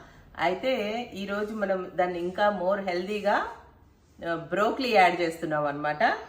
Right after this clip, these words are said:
బ్రోకలీ అంటే మీరు వినే ఉంటారు, ఇలా ఉంటది బ్రోకలీ. చాలామంది మన వాళ్ళకి ఇంతకుముందు తెలియదు, కానీ ఈ మధ్య కాలంలో అందరూ దీన్ని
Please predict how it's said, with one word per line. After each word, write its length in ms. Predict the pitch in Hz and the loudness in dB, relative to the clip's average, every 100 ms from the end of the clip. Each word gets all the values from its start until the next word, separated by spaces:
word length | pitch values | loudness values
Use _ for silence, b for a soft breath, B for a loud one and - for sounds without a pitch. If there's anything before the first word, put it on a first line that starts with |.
| - | -14
బ్రోకలీ 440 | 175 180 190 208 190 | -4 -2 -2 -2 -2
అంటే 220 | 175 196 | -2 -4
మీరు 220 | 190 170 | -6 -6
వినే 240 | 165 165 | -4 -2
ఉంటారు, 500 | 180 165 156 147 190 - - - | -2 -2 0 0 -2 -8 -14 -12
ఇలా 220 | 160 160 151 | -2 -2 -2
ఉంటది 360 | 151 160 151 | -4 -8 -8
బ్రోకలీ. 480 | 139 135 135 135 - - - - - - - - - - - - - - | -10 -10 -10 -10 -14 -14 -20 -20 -20 -20 -20 -20 -20 -20 -20 -20 -6 4
చాలామంది 480 | 170 185 202 226 262 | 6 6 4 -2 -2
మన 220 | 220 196 | 0 2
వాళ్ళకి 500 | 185 202 226 233 254 | 4 4 0 -6 -8
ఇంతకుముందు 460 | 233 220 226 226 240 | -8 -8 -8 -8 -8
తెలియదు, 320 | 220 226 220 | -6 -8 -6
కానీ 460 | 214 240 277 214 196 | -4 -4 -4 -8 -8
ఈ 160 | 247 | -2
మధ్య 280 | 285 269 262 | 0 0 0
కాలంలో 420 | 240 220 226 233 | 2 2 0 0
అందరూ 440 | 220 190 208 226 233 | 0 0 -2 -4 -4
దీన్ని 300 | 202 196 | -6 -6